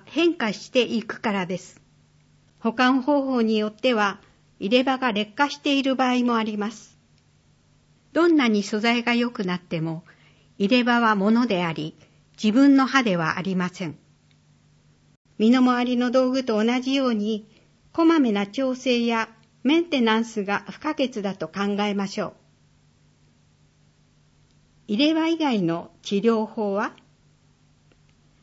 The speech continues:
歯が欠損した場合、人工的に補う方法として入れ歯以外にもブリッジ、インプラントなどがあります。上手を参照。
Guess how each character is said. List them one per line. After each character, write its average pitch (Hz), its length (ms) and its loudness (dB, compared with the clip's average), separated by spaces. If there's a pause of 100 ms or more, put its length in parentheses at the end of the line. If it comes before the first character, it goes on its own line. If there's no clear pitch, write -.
(400)
歯 320 140 4
が 226 160 -2
欠 208 180 -6
損 285 340 0
し 285 140 -8
た 254 140 -6
場 247 180 -4
合、 233 60 -4 (1000)
人 311 240 4
工 330 240 -2
的 311 320 -2
に 294 80 2
補 285 120 0
う 285 340 0
方 226 280 -2
法 233 200 -6
と 226 160 -6
し - 160 -14
て - 400 -8
入 190 140 -4
れ 262 120 2
歯 285 140 -2
以 294 100 -2
外 240 220 -2
に 190 140 -2
も 175 260 -6 (520)
ブ 196 100 -2
リ 233 280 -4
ッ - 60 -20
ジ、 165 240 -10 (500)
イ 330 120 2
ン 330 120 -2
プ 240 140 -2
ラ 208 160 0
ン 208 80 0
ト 196 220 -6
な 247 180 -2
ど 214 140 -4
が 160 120 -6
あ 160 80 -6
り 170 120 -6
ま 170 120 -6
す。 - 260 -20 (960)
上 269 260 -2
手 208 100 -6
を 175 140 -4
参 151 260 -10
照。 135 320 -14